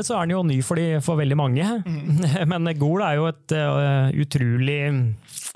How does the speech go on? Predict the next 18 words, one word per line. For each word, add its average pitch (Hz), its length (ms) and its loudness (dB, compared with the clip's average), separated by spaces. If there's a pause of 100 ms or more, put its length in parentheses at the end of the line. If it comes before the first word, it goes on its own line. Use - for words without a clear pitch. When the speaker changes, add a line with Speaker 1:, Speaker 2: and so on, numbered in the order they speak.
(840)
Speaker 1:
spennende, 131 760 0 (680)
spennende 127 400 -2
kommune 131 540 0
under 143 120 0
krigen 139 400 -2
da. 143 140 0 (520)
Speaker 2:
Mm. 139 200 -8 (260)
Speaker 1:
For 147 140 0
det 131 80 0
var 131 100 0
jo 123 80 0
her 127 160 -4
tyskerne 127 440 -2
satte 117 340 -6
inn 123 140 0
sitt 127 180 -4
største 131 420 -4
trykk. - 380 -6